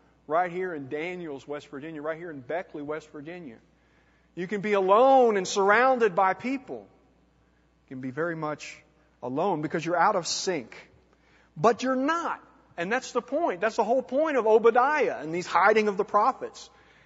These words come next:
And, and, and part of God's answer to him. "Seven thousand are, are, are, are there, Elijah." He was not the only zealous person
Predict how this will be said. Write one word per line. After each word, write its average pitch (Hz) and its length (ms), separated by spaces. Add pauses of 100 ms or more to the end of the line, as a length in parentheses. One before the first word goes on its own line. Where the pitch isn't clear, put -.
(100)
And, 175 240
and, 175 220
and 165 160
part 202 240
of 180 100
God's 196 320
answer 226 280
to - 100
him. 123 80
"Seven 247 520
thousand 233 760
are, 160 220 (260)
are, 160 180
are, 175 220
are 160 120
there, 190 420 (400)
Elijah." 117 500 (1600)
He 208 120
was 185 240
not 196 400 (200)
the 160 220
only 208 580
zealous 180 600
person 123 680